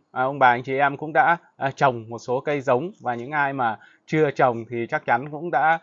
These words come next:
có những cây giống sẵn sàng để chuẩn bị cho, à, một đầu mùa hè mới. Thì, à, hôm nay Phu xin, à,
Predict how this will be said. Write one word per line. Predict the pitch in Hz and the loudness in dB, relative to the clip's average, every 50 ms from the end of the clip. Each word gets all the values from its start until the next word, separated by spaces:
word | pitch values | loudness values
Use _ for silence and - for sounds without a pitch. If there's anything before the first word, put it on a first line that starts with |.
| _ _ _ _ _ _ | _ _ _ _ _ _
có | - 117 120 131 143 | -4 0 2 2 2
những | 160 156 156 175 | 0 -2 -6 -2
cây | 170 - 156 151 | 0 2 2 2
giống | 131 - 123 123 151 165 | 2 0 0 0 0 -2
sẵn | - 156 131 180 | -2 -4 -2 0
sàng | - 160 143 131 120 104 - | 2 4 4 4 2 0 -4
để | 120 117 113 | -8 -8 -8
chuẩn | 104 117 117 110 113 | -6 -8 -10 -8 -6
bị | 131 139 - 107 | -6 -6 -6 -4
cho, | - 151 143 139 139 135 _ _ _ _ - | -2 0 2 2 0 -2 _ _ _ _ -4
à, | 139 135 135 | -2 -2 0
một | 135 120 110 | -2 -2 -2
đầu | - 123 120 117 | 0 0 -2 -2
mùa | 120 117 117 | -4 -6 -6
hè | 117 123 117 | -4 -4 -4
mới. | 113 117 117 120 143 190 233 - _ _ _ _ _ _ _ _ _ _ _ _ _ _ _ _ - | -4 -2 0 0 0 0 0 -4 _ _ _ _ _ _ _ _ _ _ _ _ _ _ _ _ 2
Thì, | 143 151 | 6 8
à, | 151 147 143 143 147 | 10 10 10 10 8
hôm | 147 160 175 | 6 6 6
nay | 185 180 170 | 8 8 8
Phu | 170 - 180 175 170 170 170 175 | 6 6 4 4 6 6 6 4
xin, | 170 - - 175 175 175 175 | 2 2 2 2 4 4 4
à, | 175 170 170 165 151 - | 4 4 2 2 -2 -6